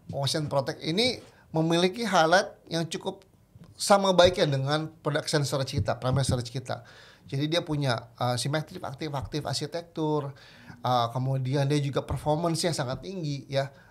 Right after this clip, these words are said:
Eh, kita bicara tentang, kalau kita bicara backup, kita bicara tentang throughput ya, throughput dari sisi performance backup ataupun recovery ya. Jadi ketika terjadi insiden data, kita bisa merecover data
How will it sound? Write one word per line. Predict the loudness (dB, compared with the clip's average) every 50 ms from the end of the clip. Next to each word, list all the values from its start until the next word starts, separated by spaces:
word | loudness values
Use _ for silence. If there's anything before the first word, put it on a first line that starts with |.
| -20 _ _ _
Eh, | -6 -4 -4
kita | 0 2 4
bicara | 4 6 4 4 4 2
tentang, | 2 0 -2 0 2 2 2 4
kalau | 6 6 6 6
kita | 6 4 2 2
bicara | 2 4 4 4
backup, | 6 6 4 4 6 6 4 4 0 -16 -20 -20 -20 -20 -20 -20 -18 -14 -14 -14 -12
kita | -8 -8 -2 0 0 2
bicara | 2 2 2 2 0
tentang | 0 -2 -2 -2
throughput | -2 -2 -4 -2 -2 -2 -4 -4 -6 -12 -20 -20 -20 -20 -20 _
ya, | -8 -6 -6 -6 -8 -10 -16 -20 -20 -20 _ -6
throughput | -4 -2 -2 0 0 -2 -2 2
dari | 2 2 4
sisi | 4 2 0 0 0 -2 -4 -2
performance | -2 -2 0 4 4 6 6 6 4 4 2 0
backup | -2 -2 0 4 4 4 4 4 2 -4 _ _ _ _ -8
ataupun | -6 -4 -2 -2 -4 -2 -4 -6 -6 -8 -10 -8 -4
recovery | -4 -2 0 2 2 2 4 2 2 2 0 -2 -6 -10 -12 -12 -12 -12 -10
ya. | -4 -2 -2
Jadi | 0 0 0 0
ketika | -2 -4 -4 -2 2 2 2 2
terjadi | 2 0 0 0 0 0 0 0 -2
insiden | -2 -2 0 0 0 2
data, | 4 2 2 2 2 0 0 0 -2 -8 -18 -20 -20 -20 -20 -20 -20 -16
kita | -12 -6 -2 -2 0
bisa | 0 2 2 2 2
merecover | 2 2 0 0 2 2 2 2 2 -2 0
data | 4 4 4 4 2 2 0 0 -2